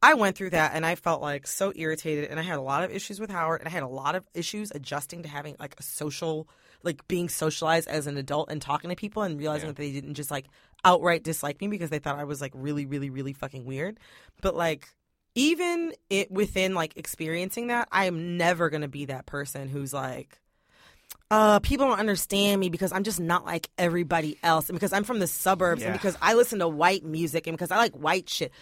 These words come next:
Speaker 1: I hate that shit. I feel like that's a whole bunch of people who wanna be congratulated for not being, quote unquote, like everybody else. If you're still worried about getting cool points for, like, not being like everybody else, like, you have to get over that shit. But, like, that,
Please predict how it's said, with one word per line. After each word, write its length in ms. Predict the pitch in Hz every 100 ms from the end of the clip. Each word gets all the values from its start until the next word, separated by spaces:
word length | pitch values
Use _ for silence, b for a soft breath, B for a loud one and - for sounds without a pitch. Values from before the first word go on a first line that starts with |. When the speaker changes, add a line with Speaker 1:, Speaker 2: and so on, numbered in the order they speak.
| B
Speaker 1:
I 140 | - 277
hate 360 | 233 208 202
that 180 | - 127
shit. 200 | - 156
I 100 | -
feel 160 | 180 233
like 80 | 226
that's 200 | 220 220
a 20 |
whole 180 | 190 196
bunch 140 | 247
of 80 | 233
people 240 | 226 196
who 60 | 180
wanna 180 | 156 160
be 100 | 156
congratulated 760 | - 151 151 180 175 143 143 139 B B B
for 180 | - 185
not 280 | 202 190
being, 420 | 165 151 139 143 139 _ _
quote 200 | - 185
unquote, 420 | 175 165 170 156 - B B -
like 440 | 156 165 180 - -
everybody 680 | 165 147 156 147 139 135 -
else. 300 | 147 139 - b b
If 100 | 151
you're 120 | 196
still 220 | 202 220
worried 240 | 180 156 160
about 200 | 151 143
getting 240 | 147 139
cool 180 | - 139
points 320 | 135 160 156
for, 140 | - 143
like, 140 | 135
not 240 | 139 139 139
being 140 | 143
like 100 | 139
everybody 320 | 135 135 127
else, 180 | 135 135
like, 100 | - -
you 80 | 135
have 260 | - - -
to 60 | -
get 140 | -
over 200 | 135 151
that 160 | 196 214
shit. 240 | - 254 B B B B
But, 80 | 220
like, 180 | 202 -
that, 220 | 226